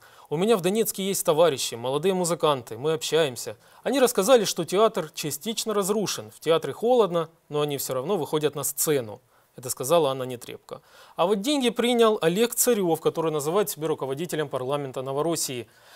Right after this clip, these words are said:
Журналисты громадського телебачення Донеччини девятого декабря осмотрели здание театра «Донбасс-опера» и не обнаружили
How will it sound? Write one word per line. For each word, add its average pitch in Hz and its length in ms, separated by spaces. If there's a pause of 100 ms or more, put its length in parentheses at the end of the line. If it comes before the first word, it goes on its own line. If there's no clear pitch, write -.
(260)
Журналисты 220 520
громадського 196 400
телебачення 180 500
Донеччини 165 480
девятого 156 400
декабря 143 520
осмотрели 156 560
здание 202 380
театра 180 500 (120)
«Донбасс-опера» 160 880 (260)
и 151 100
не 143 100
обнаружили 180 720